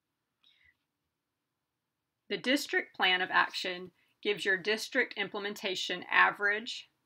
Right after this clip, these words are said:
by domain or by critical component, you can see here.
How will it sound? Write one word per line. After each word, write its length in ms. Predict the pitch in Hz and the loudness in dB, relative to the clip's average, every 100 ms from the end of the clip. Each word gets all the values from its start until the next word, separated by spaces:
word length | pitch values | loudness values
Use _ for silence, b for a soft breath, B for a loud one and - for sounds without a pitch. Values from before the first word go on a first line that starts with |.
| - | 2
by 160 | 175 180 | 2 4
domain 560 | 226 247 190 165 185 | 0 0 0 -2 -2
or 80 | 170 | -2
by 160 | 175 170 | 0 -2
critical 420 | - 180 170 208 | -4 -6 -6 -8
component, 640 | - 247 - 165 175 202 - | -6 -6 -6 -6 -8 -10 -12
you 140 | 170 | -14
can 180 | - 180 | -12 -14
see 240 | - 165 | -12 -12
here. 420 | 202 - 160 226 | -10 -10 -10 -12